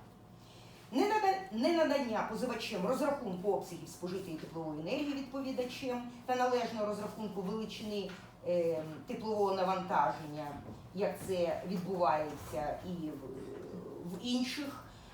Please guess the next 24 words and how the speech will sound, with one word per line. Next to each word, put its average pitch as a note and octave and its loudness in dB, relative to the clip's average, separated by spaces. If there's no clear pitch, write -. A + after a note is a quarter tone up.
нарахуваннях, A#3 4
позбавив A3 10
суд F#3+ -6
можливості G#3 -2
перевірити C#4 -2
правильність B3+ 6
нарахування F3+ 2
та - 4
сум F3+ -2
заборгованості. E3 0
Відповідно F4 4
до A#3 -2
частини A3+ -4
шостої F3+ -6
статті F3 -6
вісімдесят D#3+ -6
першої D3+ -2
Ц F3 -8
П F3 -4
К E3 -2
України D3+ -6
доказування D4+ 4
не G4+ 4
може C#4+ 6